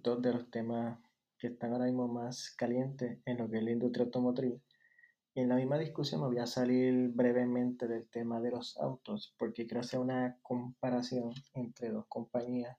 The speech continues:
completamente ajenas, pero a la misma vez bien similares.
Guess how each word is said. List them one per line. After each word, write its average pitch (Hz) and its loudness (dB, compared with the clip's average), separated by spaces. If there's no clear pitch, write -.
completamente 117 -6
ajenas, 123 -4
pero 123 0
a - 4
la 127 2
misma 143 0
vez 165 -4
bien 127 0
similares. 113 2